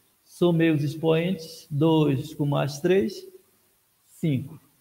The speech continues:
Repetir a parte literal aqui, no caso que é a letra B. Somei os expoentes. É aquela questão importante que eu tava falando. Não tem expoente, mas eu sei que aqui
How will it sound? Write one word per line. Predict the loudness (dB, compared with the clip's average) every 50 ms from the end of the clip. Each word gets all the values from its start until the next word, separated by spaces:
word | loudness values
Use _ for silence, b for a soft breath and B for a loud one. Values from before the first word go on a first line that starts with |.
| _ _ _ _ _ _ _ _ _ _ _ _ 0
Repetir | 4 6 6 6 4 0 0 0 0 2 2 2
a | 2
parte | 2 2 2 2 4 4 2 0 0 2
literal | 2 2 2 2 2 2 4 4 4 4 4 4
aqui, | 2 2 0 0 0
no | 0 0
caso | 2 0 0 0 -2 -2
que | 0
é | 2
a | 2
letra | 2 0 0 2 2 2 2
B. | 4 4 2 2 2 0 -4 -8 -14 -16 -18 -20 -20 -20 _ -20 _ _ _ _ _ _ _ _ _ _ _ _ _ _ _ _ _ _ _ _ _ _ _ _ _ _ _ _ _ _ _ _
Somei | -14 -2 2 2 4 6 6 10 12 12 12 12 12
os | 10 6
expoentes. | 4 2 2 2 4 4 4 4 2 0 -2 -6 -6 -6
É | 0 0
aquela | 2 6 6 6 6
questão | 6 4 4 6 4 4
importante | 6 6 4 4 4 4 2 0 0
que | -2 -4
eu | -4
tava | -2 -4 -4 -4 -4
falando. | -2 -2 -2 -2 -2 -4 -6 -8 -12 -16 -20 -20 _ _ _ _ _ _ _ _
Não | -4 -2 0 2 2 0 -2 -2
tem | -2 -2 0 0
expoente, | -2 -4 -4 -2 -2 0 0 0 0 -2 -2 -4 -4 -6
mas | -4 -4 -2 -2 -2 -2 -2
eu | -2 -4
sei | -4 -4 -2 -2 -2 -2
que | -2 -4
aqui | -6 -6 -10 -8 -6 -4 -4 -4 -6 -10